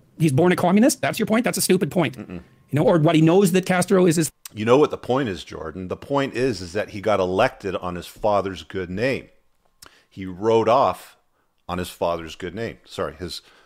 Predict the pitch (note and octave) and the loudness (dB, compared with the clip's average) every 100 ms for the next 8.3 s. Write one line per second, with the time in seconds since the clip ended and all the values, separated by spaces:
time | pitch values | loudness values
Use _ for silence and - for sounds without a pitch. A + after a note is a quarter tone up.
0 | _ - - G2+ - D3 D3+ A#2 - E2 | _ -12 -10 -8 2 4 4 0 0 -2
1 | D2+ D2 - - E2 D#2 D2 C2 _ _ | -2 -8 -16 -14 -14 -12 -16 -20 _ _
2 | _ _ _ - - A2 F3+ F3 - - | _ _ _ -20 -2 2 2 0 -2 2
3 | D#3+ - - _ _ _ _ _ _ _ | 2 0 -20 _ _ _ _ _ _ _
4 | _ _ _ - G#2+ G2 - _ _ _ | _ _ _ -6 -2 -2 -4 _ _ _
5 | _ _ F2+ B2 - A#2 - F#2+ F#2 F#2 | _ _ -10 -8 -2 -2 -4 -6 -4 -4
6 | - - E3+ F3 F#3 E3 E3+ E3 - D#3+ | -6 -4 2 4 4 4 4 2 2 0
7 | E3 - F#3+ F#3+ D#3 E3+ D3+ D#3+ C#3+ D3 | 0 2 2 2 0 0 4 4 4 0
8 | - D#3+ | 0 -4